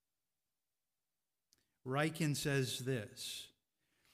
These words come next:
"A person with self-control has the restraint and self-discipline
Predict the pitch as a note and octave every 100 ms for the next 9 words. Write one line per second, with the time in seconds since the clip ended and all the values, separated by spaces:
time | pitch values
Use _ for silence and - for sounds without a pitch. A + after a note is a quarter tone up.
0 | _ - F3 E3 F3+ G#3+ G#3 A3+ F#3 E3+
1 | E3+ E3+ - E3+ E3+ - F3+ D#3 - E3
2 | D#3 D3 C#3+ D3+ C#3+ D3 C#3 C#3 - -
3 | D3 C#3+ D#3+ D3+ C#3 - - - _ _
4 | _ - E3 D#3+ - D#3+ D3+ - E3+ D3
5 | D#3 - C3+ B2+